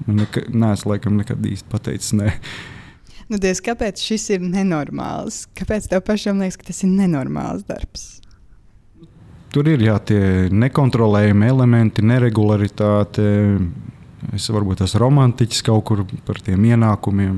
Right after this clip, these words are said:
Speaker 1: Man nav konstants tur, mm, kaut kāda ienākuma mēnesī, un, un,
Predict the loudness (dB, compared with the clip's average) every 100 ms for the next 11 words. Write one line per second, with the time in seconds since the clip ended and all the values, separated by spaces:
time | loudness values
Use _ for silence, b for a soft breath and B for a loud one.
0 | -4 -8 -8 -4 0 0 0 2 0 0
1 | -2 -2 -4 -4 -4 -2 -4 -6 -8 -10
2 | -8 -6 -6 -8 -6 -6 -2 -4 0 2
3 | 2 0 0 2 2 2 0 -2 -4 -2
4 | -4 B B B B B B -10 -4 -2